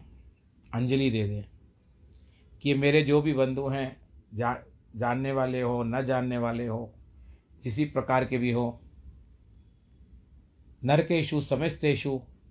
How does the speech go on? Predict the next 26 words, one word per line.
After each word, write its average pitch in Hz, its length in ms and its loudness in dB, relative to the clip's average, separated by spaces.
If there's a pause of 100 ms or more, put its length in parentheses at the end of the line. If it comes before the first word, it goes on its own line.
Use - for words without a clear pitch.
यातनासु 156 840 2 (360)
च - 40 2
ये 156 400 4
स्थिता 147 460 0 (520)
तेषा 135 380 0
माप्या 147 640 0 (300)
यना 147 360 2
दे 120 520 -4 (100)
दीयते 120 720 0
सलिलम 117 540 -4
मया। 98 320 -8
ये 127 140 0
जल 131 220 0
मैं 131 100 -2
उनको 117 240 -2
अर्पण 104 320 -4
करता 101 340 -14
हूँ, 92 160 -14 (1300)
वो 131 100 0
मेरे 143 220 4
इस 131 80 -2
जल 123 180 0
से 139 160 -6
तृप्त 147 360 -8
हो 95 140 -6
जाए। 90 280 -12